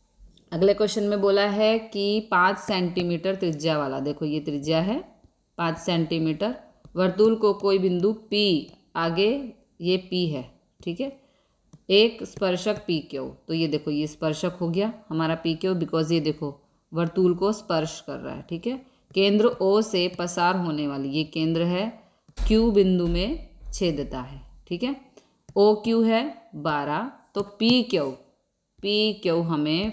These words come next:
फाइंड करना है। ओके, तो हमने पाइथागोरस प्रमेय कई बारी किया है, इसमें भी हमें पाइथागोरस प्रमेय की मदद लेनी होगी।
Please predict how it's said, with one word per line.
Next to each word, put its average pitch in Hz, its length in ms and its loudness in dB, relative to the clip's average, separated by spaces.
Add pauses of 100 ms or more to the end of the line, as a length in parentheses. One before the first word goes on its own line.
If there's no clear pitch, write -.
फाइंड 160 640 0
करना 135 640 -6
है। 151 220 -2 (220)
ओके, 214 400 0
तो - 400 -4
हमने 185 280 2
पाइथागोरस 190 680 2
प्रमेय 190 300 -2
कई 180 220 2
बारी 185 260 2
किया 185 260 -2
है, 208 200 -2
इसमें 175 360 -4
भी 180 120 2
हमें 175 280 -2
पाइथागोरस 160 640 -2
प्रमेय 156 280 -2
की 160 140 -6
मदद 156 240 2
लेनी 156 280 0
होगी। 175 400 0